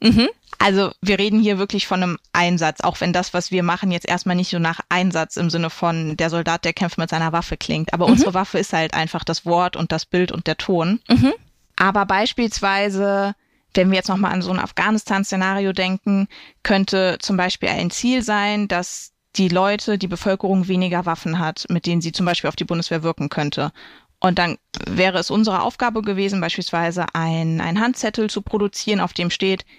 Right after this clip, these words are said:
Speaker 2: hey, gib uns doch deine Waffen ab. Wenn, für jede Waffe, die ihr abgebt, bekommt ihr, weiß ich nicht, hundert Euro.
Speaker 1: Mhm.
Speaker 2: Und das ist ja auch eine Beeinflussung, wenn
Speaker 1: Okay.
Speaker 2: auch eine sehr positive Beeinflussung aus unserer Perspektive.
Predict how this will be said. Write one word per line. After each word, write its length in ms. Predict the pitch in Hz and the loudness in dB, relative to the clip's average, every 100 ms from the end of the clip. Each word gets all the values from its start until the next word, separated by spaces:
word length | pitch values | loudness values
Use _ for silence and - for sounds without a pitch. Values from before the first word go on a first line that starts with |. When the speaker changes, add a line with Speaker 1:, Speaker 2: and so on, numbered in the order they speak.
| _ - | _ -2
Speaker 2:
hey, 400 | 208 208 220 - | 2 4 2 0
gib 180 | 202 - | -2 0
uns 200 | 190 - | 0 0
doch 100 | 170 | -2
deine 260 | 160 160 | -2 0
Waffen 300 | 185 233 226 | -2 0 -2
ab. 280 | - 196 202 | 0 -2 -2
Wenn, 180 | 180 165 | -4 -4
für 120 | - | -2
jede 200 | 180 180 175 | -2 0 0
Waffe, 200 | 196 185 | -2 0
die 100 | 175 | 0
ihr 80 | 175 | -2
abgebt, 280 | - 170 | -4 -6
bekommt 380 | 165 - 165 165 | -4 -2 -2 0
ihr, 140 | 170 160 175 - | -2 -2 -4 -6
weiß 180 | - 160 | -4 -2
ich 100 | 147 | 0
nicht, 200 | 156 - | -2 0
hundert 240 | 165 160 | 0 0
Euro. 300 | - 143 - - _ - | -2 -4 -6 -10 _ 2
Speaker 1:
Mhm. 300 | 196 190 196 | 4 6 6
Speaker 2:
Und 460 | 190 185 175 185 - - - | 6 4 0 -2 -8 -4 -2
das 160 | 190 | 0
ist 160 | 196 - | -2 0
ja 260 | 185 170 - _ _ | 0 0 -4 _ _
auch 160 | 190 - | 0 2
eine 100 | 202 | 2
Beeinflussung, 720 | 175 170 - 165 - 156 156 - _ | 2 0 -2 -4 -2 -2 -4 -8 _
wenn 240 | 220 202 185 | 2 4 4
Speaker 1:
Okay. 20 | |
Speaker 2:
auch 120 | 196 | 4
eine 280 | 190 175 160 | 4 2 0
sehr 140 | 180 | -2
positive 600 | 165 - 190 175 - 170 | 0 0 0 0 -2 -2
Beeinflussung 540 | 170 160 170 - - 151 | 0 0 -2 -4 -2 -2
aus 140 | - | -2
unserer 300 | 170 170 165 | -2 -2 -2
Perspektive. 800 | - 165 - 175 - 170 160 208 | -4 -4 -4 -6 -4 -2 0 0